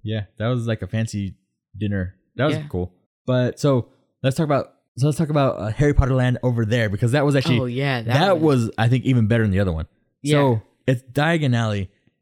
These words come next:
Speaker 1: And if you guys read the book, it's like, you, you miss it. Like, Muggles won't really see it. And actually, at Harry Potter Land, we're gonna have to watch our video on YouTube, 'cause we go through some of these things, you can see it. But if you're not paying attention and you don't know where you're going,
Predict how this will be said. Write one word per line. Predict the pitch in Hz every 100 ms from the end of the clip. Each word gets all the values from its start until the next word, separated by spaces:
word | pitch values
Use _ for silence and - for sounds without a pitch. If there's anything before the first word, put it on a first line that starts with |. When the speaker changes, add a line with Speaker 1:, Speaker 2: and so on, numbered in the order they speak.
| _ _ _ _
Speaker 1:
And | 123 123
if | 127
you |
guys | 156
read | 143 135
the |
book, | 117 120 117
it's | 110
like, | 117 - _ _ -
you, | 120 - -
you | 123
miss | 120 131
it. | 95 -
Like, | 95
Muggles | 117 117 107
won't | 110
really | 95 104
see | 95 - 107
it. | 95 - _ _ _
And | 120 123
actually, | 101 147 139 131
at | - 135
Harry | 120 127
Potter | - 117
Land, | 107 104 104
we're | 98 151
gonna | 185
have |
to | 180 110
watch | 123
our | 131
video | 104 110 131
on | 120 104
YouTube, | 120 175 175 - _ _
'cause | 120 120
we | 131 123
go | 117 135
through | - 143 131 104
some | 123
of | 120
these | 113
things, | 117 117
you |
can | 104 104
see | - 156 127
it. | 85
But | 110 107
if | 120 -
you're | 143
not | 170 175
paying | 170 143
attention | 117 123 160 180 - _ _ _
and | 110
you | 123
don't | 135
know | 131
where |
you're | 123
going, | 107 110 151